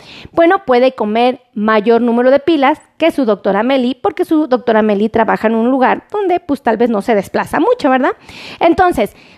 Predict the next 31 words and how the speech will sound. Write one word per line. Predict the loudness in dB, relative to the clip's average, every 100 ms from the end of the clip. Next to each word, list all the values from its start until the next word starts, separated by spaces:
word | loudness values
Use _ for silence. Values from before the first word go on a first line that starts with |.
| -2
vamos | 0 0
a | -2
suponer | -2 -2 -2 -4
que | -4
yo | -4
tengo | -4 -4 -2
autorización | -2 0 -2 0 -2 0 -2 -2 -4
de | 0 2 0 -6 _
tres | 2 2 2 -2 -16 _
pilas | 0 0 2 2 0 -4 -14 _ _
en | -2 -2
el | 0
desayuno, | -2 0 -2 0 0
entonces | 2 2
me | 2
puedo | 4 4
comer | 4 2 2 0 -2
tres | 0 0 2
tortillas. | 0 0 0 0 0 -4 -14 -20 -20 -2
O | 0 2
podría | 0 0 -2 -2
canjear | -4 -6 -2 -2 -2 -6 _ _
cada | -2 2 2 2
tortilla | -2 0 0 2 0 -2 -8 _ _ _
por | 0 2
una | 0 0
rebanada | 0 -2 -2 -2
de | -2
pan. | -4 -10 -10 -2
¿Por | 2 2 0
qué? | -2 -4